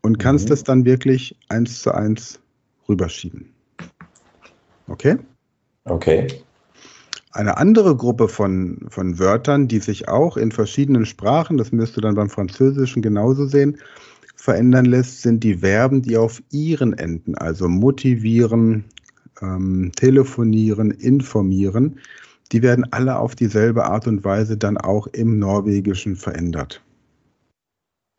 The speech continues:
Speaker 1: Das heißt also, du bist ja bei uns in der WhatsApp-Gruppe drin, ne? Hast
Speaker 2: Genau.
Speaker 1: du die, die, diese Liste dir schon geholt mit den zweitausendfünfhundert
Speaker 2: Genau,
Speaker 1: Interlingua-Wörtern?
Speaker 2: genau.
Speaker 1: Ja,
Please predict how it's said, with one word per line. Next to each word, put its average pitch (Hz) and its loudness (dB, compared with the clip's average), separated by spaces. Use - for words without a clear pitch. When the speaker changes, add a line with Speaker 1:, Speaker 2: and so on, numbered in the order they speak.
Speaker 1:
Das 87 -14
heißt 107 0
also, 143 4
du 98 0
bist 120 0
ja 127 4
bei 110 2
uns 110 2
in 107 0
der 95 0
WhatsApp-Gruppe 143 -2
drin, 151 -2
ne? 165 0
Hast 92 2
Speaker 2:
Genau. 78 2
Speaker 1:
du 127 0
die, 117 -2
die, 113 0
diese 117 2
Liste 127 0
dir 143 4
schon 139 -2
geholt 135 2
mit 143 0
den 117 2
zweitausendfünfhundert 123 -2
Speaker 2:
Genau, 120 2
Speaker 1:
Interlingua-Wörtern? 143 -2
Speaker 2:
genau. - -20
Speaker 1:
Ja, 95 -4